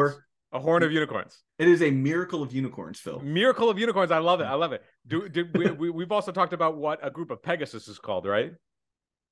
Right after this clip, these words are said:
Speaker 1: I forget.
Speaker 2: When I, when I was told that, somebody was like, "Actually, it's a fucking trick question, Phil. Got you. There's only ever been one Pegasus." But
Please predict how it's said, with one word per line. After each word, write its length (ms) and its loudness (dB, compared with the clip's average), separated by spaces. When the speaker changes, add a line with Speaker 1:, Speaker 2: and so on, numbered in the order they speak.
Speaker 1:
I 80 2
forget. 500 4
Speaker 2:
When 120 6
I, 140 6
when 240 2
I 80 6
was 120 4
told 240 6
that, 80 0
somebody 260 -2
was 100 -2
like, 120 0
"Actually, 300 0
it's 60 -8
a 40 -8
fucking 220 -6
trick 140 -10
question, 320 -2
Phil. 180 -4
Got 320 -4
you. 80 -4
There's 140 -6
only 180 -4
ever 140 -2
been 160 -6
one 160 -6
Pegasus." 440 -8
But 400 0